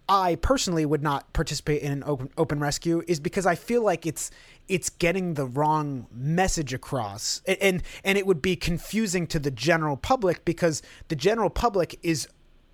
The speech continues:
always going to s-, or everyone in, in the United States, you know, is always going to see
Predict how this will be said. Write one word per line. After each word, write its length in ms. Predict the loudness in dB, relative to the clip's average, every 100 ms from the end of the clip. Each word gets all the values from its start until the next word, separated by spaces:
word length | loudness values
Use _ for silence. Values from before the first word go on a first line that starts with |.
| _ _
always 320 | 2 4 2 0
going 260 | 2 2
to 80 | 0
s-, 180 | -4 0
or 160 | 0 0 2
everyone 640 | 2 2 0 0 -4 -6 -10 _ _ _ _ -8
in, 180 | -4
in 180 | -2 0
the 80 | 0
United 360 | 0 0 0 2
States, 380 | 4 4 0 -10 -18 -20 -20 _ -2
you 60 |
know, 160 | 2 4
is 100 | 2
always 340 | 4 4 4 2
going 240 | 0 0
to 80 | -2
see 400 | 0 0 0